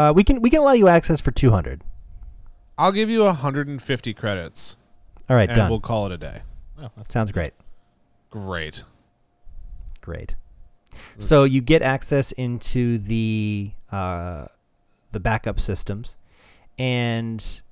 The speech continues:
Speaker 1: what you find is that you find a series of station logs, and what you come across is you may, you come across what may be the last recorded communication the sensor station had with the Shadow's wing.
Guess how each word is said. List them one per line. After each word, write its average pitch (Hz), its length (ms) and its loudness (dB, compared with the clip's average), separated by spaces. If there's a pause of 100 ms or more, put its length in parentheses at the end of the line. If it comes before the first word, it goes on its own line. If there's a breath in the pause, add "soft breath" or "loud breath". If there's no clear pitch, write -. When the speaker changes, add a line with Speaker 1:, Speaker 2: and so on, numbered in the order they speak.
(420)
Speaker 1:
what 127 280 -2
you 127 120 -4
find 160 400 -2
is 113 140 -2
that 110 180 0
you 110 80 0
find 120 180 0
a 113 40 0
series 123 420 -2
of 110 320 -2
station 110 520 -4
logs, 90 760 -4 (100)
and 101 580 -8 (220)
what 117 180 -8
you 104 120 -8
come 208 240 0
across 95 400 -4
is 107 80 -6
you 113 100 -4
may, 123 320 0
you 110 100 -6
come 156 200 2
across 127 340 0
what 90 100 -8
may 117 280 -6
be 110 200 -2
the 90 140 -4
last 98 380 -4
recorded 107 420 -6
communication 92 880 -6
the 85 80 -4
sensor 95 340 -6
station 90 380 -8
had 85 300 -8
with 85 140 -8
the 90 80 -10
Shadow's 76 500 -8
wing. 90 380 -10